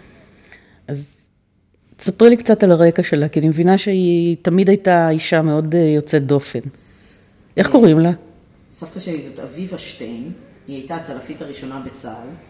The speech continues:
Speaker 2: זאת תעודת הזהות שלה. אה, בגיל, יש לה סיפור מאוד מפורסם על איך בגיל שש עשרה, אה, הצטרפה לפלמ"ח. המורה שלהם נכנס לכיתה וסיפר שעומדת לקום מדינה,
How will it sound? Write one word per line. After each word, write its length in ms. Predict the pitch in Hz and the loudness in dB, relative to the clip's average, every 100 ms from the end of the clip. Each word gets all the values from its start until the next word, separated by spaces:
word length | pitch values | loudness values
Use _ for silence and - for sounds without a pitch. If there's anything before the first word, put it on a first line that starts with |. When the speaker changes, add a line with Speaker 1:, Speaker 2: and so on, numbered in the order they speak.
| _ _ | _ _
Speaker 2:
זאת 220 | - 151 151 | -20 -20 -14
תעודת 360 | 151 131 135 | -12 -12 -14
הזהות 360 | 143 127 120 - | -16 -16 -18 -18
שלה. 220 | 127 123 185 - - _ _ _ _ - | -18 -16 -18 -20 -20 _ _ _ _ -18
אה, 40 | 143 131 127 127 123 | -16 -14 -14 -16 -16
בגיל, 320 | 131 123 160 156 | -16 -12 -12 -12
יש 160 | 120 - | -16 -16
לה 60 | 170 | -16
סיפור 380 | 165 - 156 | -16 -12 -12
מאוד 160 | 139 135 | -10 -12
מפורסם 460 | 135 - - 127 127 | -14 -18 -18 -16 -14
על 60 | 131 | -16
איך 140 | 131 143 | -16 -16
בגיל 260 | 123 135 | -14 -14
שש 260 | - 143 - | -14 -16 -16
עשרה, 360 | - - 135 135 127 - - _ _ 147 | -16 -14 -14 -14 -16 -20 -20 _ _ -18
אה, 60 | 131 127 123 123 123 123 | -16 -14 -14 -12 -14 -14
הצטרפה 380 | - - 123 - | -18 -20 -20 -16
לפלמ"ח. 760 | 113 - 123 123 151 226 - - - - _ _ - | -16 -14 -12 -12 -10 -12 -16 -20 -20 -20 _ _ -20
המורה 1200 | 135 127 127 127 127 127 127 127 - - 151 147 | -16 -14 -14 -14 -14 -16 -18 -20 -20 -18 -16 -14
שלהם 360 | 147 165 147 143 | -14 -12 -12 -12
נכנס 360 | 135 160 143 | -14 -14 -14
לכיתה 600 | 156 - 147 - 156 165 180 - - 143 127 | -14 -16 -16 -12 -10 -10 -12 -16 -20 -20 -16
וסיפר 1300 | 139 139 135 135 135 131 131 135 131 - 139 151 139 | -14 -12 -12 -12 -12 -12 -14 -14 -14 -16 -14 -10 -10
שעומדת 680 | 139 - 135 131 127 135 143 | -10 -12 -12 -12 -12 -12 -14
לקום 300 | 131 - 147 | -16 -16 -14
מדינה, 460 | 143 135 127 127 - | -14 -12 -12 -12 -14